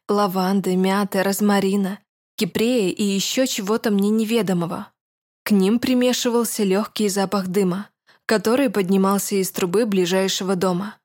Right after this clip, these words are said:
Помимо вполне привычных запахов в воздухе витали и совершенно странные и дурманящие.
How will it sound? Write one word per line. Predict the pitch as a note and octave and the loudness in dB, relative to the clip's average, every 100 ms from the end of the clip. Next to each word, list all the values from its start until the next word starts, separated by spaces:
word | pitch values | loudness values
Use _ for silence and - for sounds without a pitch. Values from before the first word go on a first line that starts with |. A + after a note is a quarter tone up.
| _ _ _ _ _ _ _ | _ _ _ _ _ _ _
Помимо | G#3+ G#3 G#3+ B3+ | 0 2 2 2
вполне | G3 - A3 G#3+ G#3+ B3+ | -2 0 2 4 2 2
привычных | A3+ F#3+ G#3+ - G#3 F#3+ | 2 2 0 -2 -2 -2
запахов | F3+ G#3+ A3+ G3 G3+ F3 | 0 -2 -2 -4 -4 -6
в | - | -2
воздухе | G3+ A#3 A#3 A#3+ A#3+ | 0 0 -2 -2 0
витали | G#3+ F#3+ G3 G#3+ | 0 0 0 0
и | A3 G#3 | -2 -4
совершенно | - F#3 F#3 - G3+ A3+ B3 | -4 -4 -2 -2 0 0 -2
странные | A#3 - F#3 F3 F#3 F#3+ | -4 -4 -2 0 0 0
и | - | -2
дурманящие. | F#3+ G#3+ A3+ A3 F3 - - E3+ - | -2 0 2 2 0 -4 -6 -6 -8